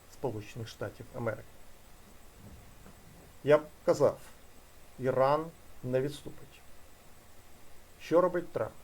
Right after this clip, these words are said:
З'ясувалось, що він відразу, після того, як американські бомбардувальники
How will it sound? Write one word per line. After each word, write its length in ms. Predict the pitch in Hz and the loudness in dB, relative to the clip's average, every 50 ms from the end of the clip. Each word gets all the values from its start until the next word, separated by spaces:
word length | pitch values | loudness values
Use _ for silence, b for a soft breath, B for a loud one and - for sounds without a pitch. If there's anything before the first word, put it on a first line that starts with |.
| - - - - - - - - - - - - - - - - - - - - | -18 -18 -18 -20 -20 -20 -20 -20 -20 -20 -20 -20 -20 -20 -20 -20 -20 -20 -14 -12
З'ясувалось, 840 | 120 107 135 165 - 170 202 214 185 143 113 - - - - - - - - - - - - - - - - - - - - - - - - - - - - - - - - - - - - - - - - - | -8 -2 0 0 2 2 4 6 6 6 4 2 -2 -10 -12 -14 -16 -16 -18 -18 -20 -20 -20 -20 -20 -20 -18 -18 -18 -16 -14 -12 -10 -8 -8 -8 -8 -10 -10 -14 -16 -20 -20 -20 -18 -18 -16 -18 -16 -18 -16 -14
що 240 | - - 160 165 151 | -6 2 4 4 4
він 400 | 131 135 170 196 202 170 123 104 - - - - - - - - - - - - - - - | 4 2 0 0 2 0 0 -4 -8 -12 -18 -18 -18 -18 -18 -18 -20 -20 -20 -20 -20 -18 -8
відразу, 680 | 123 120 160 156 180 175 185 151 110 98 - - - - - - - - - - - - - - - - - - - - - - - - - - - - - - - - - - - | 0 0 4 4 8 8 8 8 8 6 4 -2 -10 -12 -14 -18 -20 -20 -20 -20 -18 -18 -16 -16 -16 -18 -18 -20 -20 -20 -20 -20 -20 -20 -20 -20 -20 -20 -20 -20 -20 -20 -20 -16 -8
після 220 | - 143 - - 170 | -8 -6 -2 -2 2
того, 400 | - 208 196 175 156 175 180 170 | 4 6 6 6 6 4 2 2
як 360 | 151 139 143 160 156 151 - - - - B B B B B B - - - - - - - - - - - - - - - - | 2 6 6 6 6 6 4 -6 -14 -16 B B B B B B -18 -20 -20 -20 -20 -20 -20 -20 -20 -20 -20 -20 -20 -20 -8 -2
американські 500 | 139 147 147 156 - 196 175 - - 165 | 2 2 2 6 6 6 6 6 0 0
бомбардувальники 1080 | 147 156 156 160 160 156 170 151 156 147 135 127 120 117 120 - 131 123 120 120 113 | 0 0 0 0 0 0 4 6 6 6 6 6 2 0 -2 -2 -2 -2 -2 -2 -4